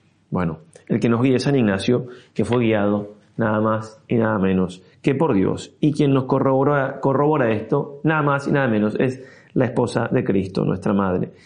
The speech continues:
la Santa Iglesia. Bueno, hay que entender bien, va a decir el padre Serra, justamente para aprovecharse de los exámenes, hay, hay que entender bien, ¿por qué? Porque justamente muchas veces se dejan de hacer los exámenes de conciencia por no entenderlos bien.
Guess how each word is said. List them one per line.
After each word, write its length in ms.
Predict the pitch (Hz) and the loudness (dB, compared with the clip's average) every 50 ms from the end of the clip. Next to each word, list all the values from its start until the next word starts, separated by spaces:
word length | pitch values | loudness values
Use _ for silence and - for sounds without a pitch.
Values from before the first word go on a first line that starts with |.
| - - - - - - | -20 -20 -20 -20 -12 -2
la 200 | - 123 117 110 | 0 0 0 0
Santa 680 | - - 113 104 104 104 101 101 110 104 98 95 - - - | 0 -2 0 0 2 2 2 2 0 0 0 -2 -4 -4 -2
Iglesia. 760 | - - 120 107 87 82 78 - - - - - - - - _ _ _ _ _ - - - - - - - - - _ - | 0 0 2 2 2 0 -4 -8 -12 -16 -16 -16 -18 -20 -20 _ _ _ _ _ -20 -20 -20 -20 -20 -20 -20 -20 -18 _ -2
Bueno, 200 | - - 113 123 | 0 0 2 2
hay 120 | 139 151 | 2 2
que 80 | 147 175 | 2 2
entender 500 | 170 165 147 160 151 151 160 170 165 175 | 4 4 4 4 2 2 2 2 4 4
bien, 260 | 170 196 202 190 165 | 4 4 4 4 2
va 60 | 135 | 2
a 40 | 127 | 2
decir 220 | 123 120 - 143 135 | 0 0 2 2 2
el 80 | 131 | 2
padre 300 | 131 135 131 131 120 123 | 2 0 0 2 0 0
Serra, 580 | 123 156 151 143 139 143 139 139 - - - - _ | 2 0 0 2 0 0 -2 -2 -6 -10 -14 -20 _
justamente 520 | - - 143 135 135 120 143 151 151 135 | -4 -2 0 0 2 2 2 2 2 0
para 180 | - - 107 107 | 0 0 -2 -2
aprovecharse 580 | - 110 110 110 110 104 - 143 143 - 139 123 | 0 0 0 0 0 0 0 -2 -2 0 0 0
de 40 | |
los 140 | 117 120 - | 0 0 0
exámenes, 420 | 147 131 135 - 123 113 120 113 113 | -2 -2 -2 -2 0 0 0 0 0
hay, 140 | 131 156 - - | 0 -2 -2 -2
hay 120 | - - - | -2 0 2
que 60 | 160 | 2
entender 380 | 156 143 143 135 120 107 101 92 | 2 2 2 2 2 2 2 2
bien, 360 | 92 98 98 110 131 135 131 - - - - - _ | 2 2 2 2 0 -2 -4 -8 -18 -20 -20 -14 _
¿por 180 | - 143 139 131 | -2 0 0 2
qué? 160 | 143 143 139 | 2 0 0
Porque 200 | - 143 131 127 | 2 0 0 0
justamente 840 | 127 - 175 175 175 160 120 123 123 123 123 - 135 135 - - - - | 0 0 0 0 0 0 0 2 2 2 2 2 2 0 -2 -4 -8 -8
muchas 520 | - - - - 170 202 214 208 208 170 131 | -6 -2 2 2 4 4 2 2 2 2 2
veces 280 | 120 120 117 135 135 | 2 2 0 0 -2
se 100 | 127 123 | 0 0
dejan 360 | 113 135 175 196 196 196 180 156 | 2 2 2 2 0 0 2 2
de 80 | 143 | 2
hacer 460 | 127 127 - 156 143 135 135 - - - - - - - - - - - - | 0 0 0 0 0 0 -2 -6 -8 -16 -20 -20 -20 -20 -20 -20 -18 -8 -2
los 200 | - 131 107 135 | -2 0 0 0
exámenes 400 | 120 123 - 156 151 147 127 117 | -2 0 0 0 2 2 2 2
de 100 | 127 156 | 2 2
conciencia 540 | 170 170 156 135 - 127 110 107 107 120 | 2 0 0 0 0 0 0 0 0 -2
por 180 | 104 - 139 139 | 0 0 0 2
no 160 | 156 190 226 | 2 2 2
entenderlos 520 | 233 214 185 202 185 185 208 220 202 190 190 | 2 2 2 2 2 2 2 2 2 2 2
bien. 420 | 226 247 233 190 131 104 - - | 2 2 0 0 0 -2 -4 -8